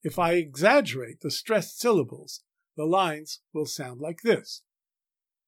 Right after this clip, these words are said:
For sweetest things turn sourest by their deeds. Lilies that fester smell far worse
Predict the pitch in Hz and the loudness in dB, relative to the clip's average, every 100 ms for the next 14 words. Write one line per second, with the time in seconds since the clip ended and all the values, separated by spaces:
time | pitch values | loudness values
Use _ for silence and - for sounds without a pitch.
0 | _ _ - 180 156 - - 233 254 247 | _ _ 0 2 4 0 -2 0 0 -4
1 | _ - 190 175 - - 190 190 185 185 | _ -4 -2 0 -4 0 2 2 -4 -12
2 | - - 175 160 - - 165 170 160 143 | -10 -4 -4 -4 -4 0 2 2 0 -4
3 | 160 - - 143 147 156 143 147 143 123 | -6 -6 -10 -6 -2 0 -2 -4 -6 -4
4 | 151 151 120 107 - - - _ _ _ | -2 -2 -6 -14 -16 -18 -18 _ _ _
5 | _ _ _ _ _ 135 175 233 220 208 | _ _ _ _ _ 4 8 8 6 0
6 | 185 - 175 - - 208 208 - - - | -2 0 -2 -2 0 4 4 2 -12 -12
7 | 131 113 - - 180 185 180 170 - 170 | -12 -10 -12 0 2 2 0 -4 0 2
8 | 170 165 139 151 151 110 - | 2 2 0 0 0 -2 -12